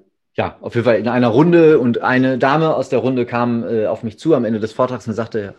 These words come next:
„Herr Hohmann, ich habe ein Problem und vielleicht können Sie mir helfen.“ Und ich sagte,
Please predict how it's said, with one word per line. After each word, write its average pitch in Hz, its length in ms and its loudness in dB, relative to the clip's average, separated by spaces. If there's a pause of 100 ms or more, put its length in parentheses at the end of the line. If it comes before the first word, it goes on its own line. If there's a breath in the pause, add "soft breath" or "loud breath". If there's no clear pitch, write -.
„Herr 101 140 -12
Hohmann, 135 340 -2 (800 loud breath)
ich - 100 -4
habe 151 100 2
ein - 40 -8
Problem 151 400 4
und 117 120 -10
vielleicht 120 240 -4
können 107 140 -6
Sie 110 120 -2
mir 101 100 -4
helfen.“ - 280 -12 (920)
Und 90 100 -14
ich 85 60 -12
sagte, 95 220 -10